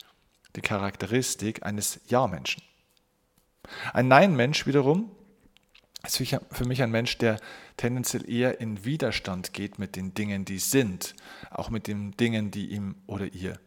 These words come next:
widerfahren. Da kommt, ja, auch eine Niederlage und ein Nein-Mensch geht dagegen.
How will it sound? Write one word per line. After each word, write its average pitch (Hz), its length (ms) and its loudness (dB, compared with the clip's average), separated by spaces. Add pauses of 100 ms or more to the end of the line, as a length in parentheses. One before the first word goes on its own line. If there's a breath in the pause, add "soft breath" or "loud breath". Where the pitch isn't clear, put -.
widerfahren. 101 640 0 (1080 soft breath)
Da 107 100 0
kommt, - 680 0 (1300)
ja, 135 260 0 (180)
auch 107 300 4
eine 117 200 -2
Niederlage 127 760 4 (420)
und 110 200 0
ein 104 180 -2
Nein-Mensch 117 560 2
geht - 360 -2 (400)
dagegen. 110 600 2